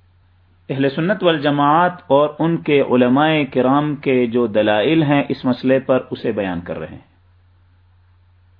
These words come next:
فتویٰ تو آپ کے سامنے بیان کر دیا گیا ہے۔ اب چاروں مذاہب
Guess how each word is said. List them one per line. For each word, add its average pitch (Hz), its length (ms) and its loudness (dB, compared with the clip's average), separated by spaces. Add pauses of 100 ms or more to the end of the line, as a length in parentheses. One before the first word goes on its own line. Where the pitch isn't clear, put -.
(240)
فتویٰ 135 300 -2
تو 135 80 0
آپ 131 160 0
کے 139 60 -8
سامنے 127 260 0
بیان 127 240 -2
کر 123 140 -6
دیا 117 260 -2
گیا 92 260 -8
ہے۔ 107 80 -18 (1600)
اب 156 240 0
چاروں 151 320 2
مذاہب 131 520 0